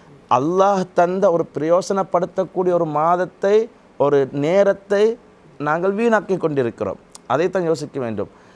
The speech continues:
எங்களுக்கு இந்த ஒரு மாதத்துல கிடைக்கக்கூடிய நன்மை வேறு மாதத்தில் கிடைக்க போறதில்லையே. அதனால எப்படியாவது என்ன அசதியாக இருந்தாலும் சரி, ரமதானில் நமக்கு கிடைத்த இந்த ஒரு மாத காலத்துல மட்டும் கிடைக்கக்கூடிய ஒரு மிகப்பெரியதொரு,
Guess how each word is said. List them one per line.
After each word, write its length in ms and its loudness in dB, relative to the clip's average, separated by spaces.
எங்களுக்கு 480 0
இந்த 280 2
ஒரு 140 0
மாதத்துல 460 0
கிடைக்கக்கூடிய 640 0
நன்மை 240 -2
வேறு 240 2
மாதத்தில் 360 0
கிடைக்க 280 -2
போறதில்லையே. 640 0
அதனால 580 0
எப்படியாவது 1080 0
என்ன 380 0
அசதியாக 640 0
இருந்தாலும் 560 0
சரி, 560 -2
ரமதானில் 680 0
நமக்கு 420 -8
கிடைத்த 340 -2
இந்த 180 -2
ஒரு 140 -2
மாத 440 0
காலத்துல 440 0
மட்டும் 600 -4
கிடைக்கக்கூடிய 640 -2
ஒரு 60 -4
மிகப்பெரியதொரு, 1040 0